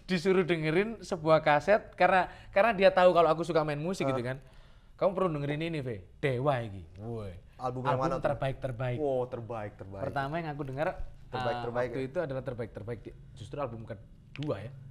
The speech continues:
Speaker 1: Eh, ketiga, sorry. Ketiga.
Speaker 2: Yang covernya coklat itu
Speaker 1: Kotak,
Speaker 2: ya?
Speaker 1: ya.
Speaker 2: Oke, oke.
Speaker 1: Mm-mm.
Speaker 2: Ini
Speaker 1: Ada.
Speaker 2: stikernya, oh, bukan. <laughs>
Speaker 1: Bukan.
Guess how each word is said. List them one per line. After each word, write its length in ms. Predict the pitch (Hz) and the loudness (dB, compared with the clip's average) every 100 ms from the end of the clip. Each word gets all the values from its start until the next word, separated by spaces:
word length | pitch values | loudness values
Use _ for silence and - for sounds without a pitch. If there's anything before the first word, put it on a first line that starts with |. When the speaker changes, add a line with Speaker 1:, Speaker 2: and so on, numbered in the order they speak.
| - | -8
Speaker 1:
Eh, 100 | 170 | -2
ketiga, 260 | 202 233 156 | 0 2 0
sorry. 240 | 123 107 - - | 0 -6 -8 -12
Ketiga. 400 | 131 156 123 120 | -4 -4 -2 -4
Speaker 2:
Yang 160 | 120 120 | -4 -4
covernya 460 | 120 - 117 113 113 - - - | -8 -8 -10 -10 -12 -14 -18 -12
coklat 240 | 113 - 113 131 | -12 -8 -10 -8
itu 80 | |
Speaker 1:
Kotak, 240 | 110 110 131 127 | -6 -4 -2 0
Speaker 2:
ya? 40 | |
Speaker 1:
ya. 160 | 131 120 | 2 2
Speaker 2:
Oke, 240 | 110 101 | 0 -2
oke. 220 | 107 98 110 110 | -6 -8 -12 -12
Speaker 1:
Mm-mm. 200 | 113 117 110 101 - - | -12 -10 -10 -12 -14 -14
Speaker 2:
Ini 120 | 160 180 | -12 -10
Speaker 1:
Ada. 60 | |
Speaker 2:
stikernya, 360 | - 107 143 160 | -8 -8 -6 -8
oh, 80 | 165 | -10
bukan. 320 | 127 131 151 120 120 123 156 | -10 -12 -10 -12 -10 -4 0
<laughs> 400 | 170 139 175 165 | 0 0 0 2
Speaker 1:
Bukan. 380 | 175 175 165 127 | 2 6 6 6